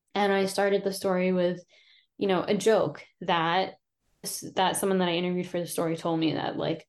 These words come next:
"Do you season your pernil until your ancestors scream at you to stop?" So I think it's, I think it's just trying to find something that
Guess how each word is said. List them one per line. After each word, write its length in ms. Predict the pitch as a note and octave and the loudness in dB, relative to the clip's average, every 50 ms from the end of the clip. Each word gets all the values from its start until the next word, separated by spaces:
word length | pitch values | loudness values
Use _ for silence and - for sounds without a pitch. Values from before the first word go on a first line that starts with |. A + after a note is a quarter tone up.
| _ | _
"Do 80 | - G3 | -6 -4
you 80 | F#3+ | -4
season 420 | F#3 - - A3+ A3+ G#3+ G#3+ G#3+ G#3 | -2 -2 0 2 2 2 2 0 0
your 180 | G#3 G3 F#3+ | 2 2 2
pernil 480 | F#3+ G3+ G3 F#3+ F#3 F#3+ F#3 F#3 F#3 F#3 | 2 2 2 2 2 2 2 4 2 2
until 320 | F3 E3+ F3+ E3+ - F#3 | 2 0 -2 -4 -4 -4
your 160 | F3 E3+ D#3+ - | -4 -4 -4 -4
ancestors 600 | E3 F3+ F3 - F#3 F3 F3 - - F3 E3 - | -4 -4 -4 -2 -4 -4 -4 -4 -6 -6 -6 -6
scream 260 | - - F#3+ F3+ E3 D#3+ | -8 -4 -2 0 0 0
at 120 | D#3 - | 0 -2
you 100 | - D#3 | -2 -4
to 80 | - D#3 | -4 -6
stop?" 400 | - - - - - - - - - _ - - - - - - - - - | -6 -6 -4 -4 -6 -6 -8 -12 -18 _ -20 -20 -20 -20 -20 -20 -20 -20 -8
So 380 | - - B3 B3 A#3+ A3+ - | 0 2 4 6 6 4 4
I 160 | - - A3 A3 | 2 0 0 2
think 200 | B3+ C#4+ C#4 D4+ | 4 4 6 4
it's, 360 | D4+ D4 D4+ - - - - - - _ _ - | 4 0 0 -4 -6 -6 -8 -10 -12 _ _ -4
I 80 | G#3+ | -4
think 300 | G3+ - A#3+ A#3 A#3+ A#3+ | -2 0 -2 0 0 2
it's 180 | B3 B3 - - | 0 0 0 -2
just 220 | A3 A3 A3 - | -4 -4 -4 -4
trying 300 | - A3 G3+ G3 G3 F#3+ | -2 0 0 2 0 0
to 160 | F#3+ F#3+ F#3 - | -2 -4 -6 -2
find 300 | F#3+ F3+ F3+ F3+ F#3 F#3 | -2 0 0 0 0 -2
something 480 | F#3 - F3 F3 E3+ - F3 F3 E3+ | -2 -4 -6 -6 -6 -6 -4 -4 -2
that 440 | E3+ E3+ E3 D#3+ D#3+ D#3+ E3 E3 - | 0 2 2 2 2 2 0 -2 -6